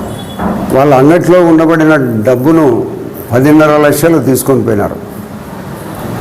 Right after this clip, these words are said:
ఖలీల్ అనే అబ్బాయి, అతని దగ్గర ఉండబడిన సీసీ కెమెరాలు పీకేసినారు. పీకేసి ఎవరో అక్కడ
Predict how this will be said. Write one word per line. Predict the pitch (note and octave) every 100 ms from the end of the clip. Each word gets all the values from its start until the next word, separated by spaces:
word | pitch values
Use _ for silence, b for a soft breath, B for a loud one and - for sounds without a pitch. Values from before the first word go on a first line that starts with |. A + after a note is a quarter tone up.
| - - - - - G#2+
ఖలీల్ | C3 C#3+ C#3
అనే | B2 G#2+
అబ్బాయి, | G#2 G2 - - - - - - - - - A#2+
అతని | C#3+ D#3 D3+ D#3
దగ్గర | D3 F#3 F3
ఉండబడిన | F3 E3+ E3+ E3 D#3+
సీసీ | D#3+ D#3+ E3+ E3+
కెమెరాలు | D#3+ D#3+ D3+ D#3
పీకేసినారు. | D#3 E3 D3+ C#3 G2+ - - - - - - - - - - - - - - - - - - - - -
పీకేసి | D3 D3+ F3 E3 F3+ A3+ E3
ఎవరో | F3+ G3+
అక్కడ | F3+